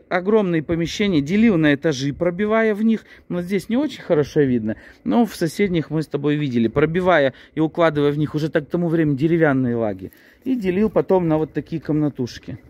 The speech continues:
Ступень тоже из всего собрана, где-то плиты, где-то битый камень,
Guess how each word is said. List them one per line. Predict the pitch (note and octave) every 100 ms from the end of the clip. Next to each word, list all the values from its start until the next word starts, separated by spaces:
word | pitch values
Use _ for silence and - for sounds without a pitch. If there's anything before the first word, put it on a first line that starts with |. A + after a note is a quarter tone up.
| - - - - - - - - - - - - - - - - - - - - - - - - - - - - - - - - - - - - - - - - -
Ступень | - G#3+ E4 C#4+
тоже | A3+ E3+ D3
из | D#3+
всего | - - G3+ E3+
собрана, | C3 B3 A#3+ G#3 E3+
где-то | D#3 G#3 - -
плиты, | A3+ C#4 C4+ A#3 - - -
где-то | D3+ E3+ D#3+
битый | D3 D3+ - D#3
камень, | B3+ B3+ A#3 G#3+